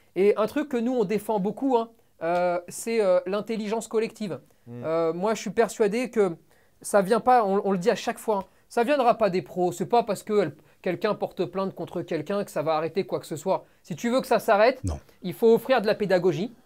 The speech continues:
Speaker 1: Il faut continuer sur la pédagogie. Il faut montrer des choses intelligentes. Il faut forcer les gens à réfléchir, à s'interroger. Et après, ils vont décider d'eux-mêmes, en fait, tu vois.
Speaker 2: Ouais, ouais, ouais,
Speaker 1: Mais,
Speaker 2: ouais.
Speaker 1: euh, pff, ouais, si tu veux, là,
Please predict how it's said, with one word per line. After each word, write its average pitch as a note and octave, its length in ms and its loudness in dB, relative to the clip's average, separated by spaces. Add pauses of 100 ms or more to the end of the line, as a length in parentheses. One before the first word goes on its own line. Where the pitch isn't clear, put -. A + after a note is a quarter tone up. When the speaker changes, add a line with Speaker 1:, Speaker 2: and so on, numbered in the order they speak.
(220)
Speaker 1:
Il E3 120 -8
faut G3+ 160 2
continuer B3 520 0
sur B3 160 2
la G3+ 100 6
pédagogie. F3 560 0
Il A#3 60 -2
faut F#3+ 260 -2 (240)
montrer G#3+ 380 0
des A#3 120 -2
choses G#3 220 -2
intelligentes. G3 640 -2 (260)
Il F3 80 -6
faut A3 180 0
forcer B3+ 460 0
les B3+ 120 -2
gens B3 260 0 (280)
à G3+ 100 6
réfléchir, A#3+ 680 0
à A#3 80 0
s'interroger. A#3 800 0 (800)
Et C#4 100 6
après, C#4 340 4
ils C4+ 80 2
vont A#3 140 0
décider G#3+ 440 -2
d'eux-mêmes, A3+ 400 2
en G3+ 80 -4
fait, G3 240 -8
tu G3+ 120 -6
vois. F#3+ 140 0
Speaker 2:
Ouais, - 60 -2
ouais, A#2 60 -4
ouais, G#3+ 280 -6
Speaker 1:
Mais, A#3+ 180 4
Speaker 2:
ouais. B3+ 60 6
Speaker 1:
euh, C4 80 2
pff, - 240 -10 (460)
ouais, C4+ 240 8
si C#4+ 80 -8
tu C4 140 -6
veux, D4 160 0
là, C#4 180 6